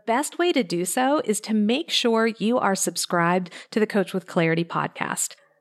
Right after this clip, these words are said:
So depending on where you listen to your shows, you will have the option to follow or subscribe to a show. It might look like a little button with a plus sign, or it may be a button that says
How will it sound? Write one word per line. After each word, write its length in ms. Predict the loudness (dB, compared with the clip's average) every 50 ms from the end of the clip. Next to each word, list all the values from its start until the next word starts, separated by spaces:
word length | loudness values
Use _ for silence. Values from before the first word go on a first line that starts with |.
| _ _ -6
So 160 | -2 0 0
depending 420 | 2 0 0 0 2 2 2 2 2
on 220 | 2 2 2 2
where 280 | 2 2 2 4 2 2
you 180 | 2 2 2
listen 320 | 2 2 2 2 2 0 0
to 120 | 0 0
your 140 | 0 0 0
shows, 560 | 0 2 2 2 2 2 2 2 0 -2 -4 -8 -12 -20 _
you 180 | -4 0 2 2
will 120 | 2 2
have 200 | 2 0 0 0
the 120 | 0 0 2
option 440 | 2 0 0 0 0 0 2 2 0
to 340 | 0 0 0 0 0 -2 -4
follow 800 | -8 -8 -4 0 2 2 2 2 2 2 2 2 0 0 -2 -4 -6
or 260 | -2 0 0 2 2 0
subscribe 720 | 0 -2 -2 -2 -2 -2 -2 0 0 2 2 2 0 -2
to 280 | -6 -6 -4 -4 -2 -2
a 80 | -2
show. 420 | -2 -2 -2 -2 -2 -2 -2 -4 -4 -8 -12 -20 -10 -4
It 100 | -2 0
might 280 | 2 2 0 0 0
look 180 | 0 -2 0 0
like 180 | 0 0 2 2
a 40 | 2
little 200 | 2 2 2 2
button 360 | 2 0 0 2 2 2 0
with 140 | 0 0 -2
a 40 | -4
plus 360 | -4 -4 -2 -2 -2 0 0
sign, 420 | 2 2 4 4 4 2 2 0 0
or 100 | 0 0
it 80 | 0 0
may 180 | 2 0 0 2
be 120 | 2 2
a 80 | 0 2
button 300 | 2 0 0 2 2 2
that 180 | 2 0 0
says 320 | 0 0 2 2 0 0